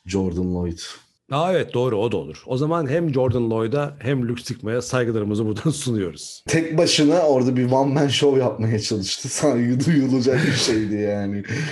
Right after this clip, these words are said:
Speaker 1: O gerçekten.
Speaker 2: O zaman programın son bölümünde şu yorumlara da bakalım.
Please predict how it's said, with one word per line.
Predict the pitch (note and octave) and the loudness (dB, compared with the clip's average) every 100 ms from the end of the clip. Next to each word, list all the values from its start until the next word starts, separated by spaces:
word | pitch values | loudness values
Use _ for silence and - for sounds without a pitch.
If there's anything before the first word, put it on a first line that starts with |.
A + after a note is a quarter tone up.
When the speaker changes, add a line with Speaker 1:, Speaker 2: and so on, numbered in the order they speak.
| A#2+ - F#2+ | -8 -6 -2
Speaker 1:
O | |
gerçekten. | F#2 F#2 F#2 - F#2+ - F#2 F2+ _ _ - | -2 -2 -4 -6 -8 -6 -8 -8 _ _ -2
Speaker 2:
O | B2 | 2
zaman | D3 F#3 E3 | 4 2 2
programın | D3+ D#3 F3+ | 2 4 2
son | - F3 G3 | 2 0 2
bölümünde | E3 C#3+ C#3+ D3+ D#3+ | 2 2 2 0 -2
şu | - D3 | 0 2
yorumlara | B2 C3+ C#3+ E3 | 4 4 4 4
da | D#3+ | 2
bakalım. | G#2 - F#2 D3+ | 0 -2 -4 -4